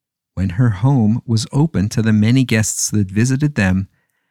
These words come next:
they always admired the cakes, the cookies, and the challahs that she used to bake. So now that her parents were not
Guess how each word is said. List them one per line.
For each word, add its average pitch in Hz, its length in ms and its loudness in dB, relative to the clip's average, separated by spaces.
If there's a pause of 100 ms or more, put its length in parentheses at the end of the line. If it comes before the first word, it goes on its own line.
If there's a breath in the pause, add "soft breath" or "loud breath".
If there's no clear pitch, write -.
(180)
they - 200 -4
always 135 380 0
admired 95 560 -2
the - 80 -6
cakes, - 640 -6 (420)
the - 80 -8
cookies, - 580 -4
and 113 140 -2
the 127 40 -2
challahs 101 580 -4
that - 140 -6
she - 180 -4
used 104 260 -6
to 104 80 -4
bake. 95 440 -6 (920)
So - 220 -2
now 120 300 2
that 135 120 0
her 123 120 2
parents 113 520 -2
were 110 80 -2
not 104 220 -2